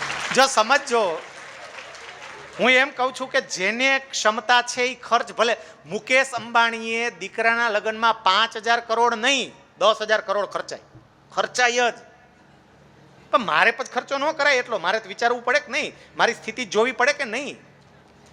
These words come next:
દીકરીઓએ પણ જરા વિચારવું કે મારા પિતાની જે પરિસ્થિતિ હોય એ પ્રમાણે હું અપેક્ષાઓ રાખું.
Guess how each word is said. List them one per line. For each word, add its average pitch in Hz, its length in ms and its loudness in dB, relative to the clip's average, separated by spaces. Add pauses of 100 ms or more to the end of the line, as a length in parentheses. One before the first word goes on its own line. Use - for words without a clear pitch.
(260)
દીકરીઓએ 285 580 2
પણ 330 200 -4
જરા 254 220 2
વિચારવું 202 880 -4
કે 196 100 -2
મારા 190 760 2
પિતાની 214 440 -2
જે 202 120 -4
પરિસ્થિતિ 185 680 -6
હોય 247 520 2 (420)
એ 202 100 2
પ્રમાણે 180 380 -6
હું 226 160 -8
અપેક્ષાઓ 156 540 -6
રાખું. 120 240 -14